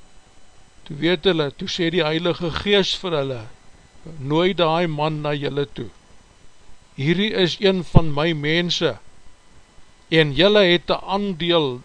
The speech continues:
in sy lewe, in die vorming van sy begrip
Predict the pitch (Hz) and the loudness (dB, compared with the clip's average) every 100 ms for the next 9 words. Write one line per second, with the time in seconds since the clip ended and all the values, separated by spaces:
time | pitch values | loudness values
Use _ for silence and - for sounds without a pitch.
0 | - 175 165 - 170 160 151 135 170 175 | -8 -6 -4 -4 0 0 -2 -4 0 0
1 | 135 - - 151 147 - 214 202 202 190 | -2 -6 -6 -6 -6 -2 0 2 2 0
2 | 175 170 165 - 165 156 147 165 156 135 | -2 -4 -6 -8 -8 -6 -4 -2 -2 -2
3 | 135 - - 208 | -6 -4 2 2